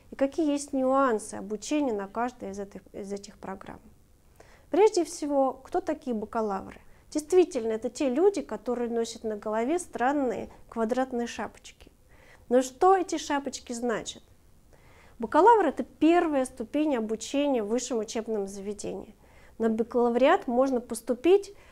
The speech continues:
после школы, после окончания общеобразовательного учебного заведения. Бакалавриат, как правило, а, предлагается в течение четырех лет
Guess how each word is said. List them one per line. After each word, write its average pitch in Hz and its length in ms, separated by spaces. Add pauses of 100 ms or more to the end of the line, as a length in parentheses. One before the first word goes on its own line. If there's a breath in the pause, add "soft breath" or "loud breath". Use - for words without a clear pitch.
(280 soft breath)
после 302 400
школы, 190 600 (140)
после 277 340
окончания 233 1080
общеобразовательного 214 1000
учебного 196 520
заведения. 196 680 (680 loud breath)
Бакалавриат, 254 680
как - 220
правило, 262 680 (400 loud breath)
а, 202 160
предлагается 214 960
в - 80
течение 226 500
четырех 233 540
лет 359 260